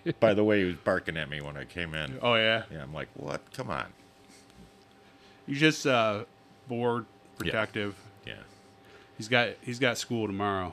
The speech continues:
Speaker 2: so.
Speaker 1: Oh, you, you, you still do that every
Speaker 2: Yeah, I
Speaker 1: day?
Speaker 2: do. Well, yeah, uh, not every day. Like, uh, th-,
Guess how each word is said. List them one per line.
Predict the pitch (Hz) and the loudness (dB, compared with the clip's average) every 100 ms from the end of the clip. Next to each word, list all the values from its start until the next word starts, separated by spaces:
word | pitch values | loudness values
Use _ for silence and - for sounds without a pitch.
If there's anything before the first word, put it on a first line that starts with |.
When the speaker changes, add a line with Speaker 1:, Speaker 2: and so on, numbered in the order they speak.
| 85 | -10
Speaker 2:
so. | - 98 87 87 90 - | -14 -10 -8 -10 -12 -8
Speaker 1:
Oh, | 85 123 147 139 | -6 -6 -8 -8
you, | 87 - - | -8 -10 -12
you, | 95 104 98 92 | -6 -6 -6 -8
you | 98 | -8
still | - 117 | -4 -4
do | 104 113 | -2 -2
that | 107 104 | 0 0
every | 104 101 95 - - | 0 -2 -6 -10 0
Speaker 2:
Yeah, | 135 143 | 8 10
I | 151 | 10
Speaker 1:
day? | 143 | 8
Speaker 2:
do. | 160 | 4
Well, | 139 139 | 8 8
yeah, | 143 147 131 123 | 10 8 6 4
uh, | 123 120 | 4 6
not | 147 202 | 6 6
every | 175 | 4
day. | 160 127 107 | 4 4 4
Like, | 101 101 - | 0 -6 -6
uh, | 104 101 98 | -4 -4 -6
th-, | - | -10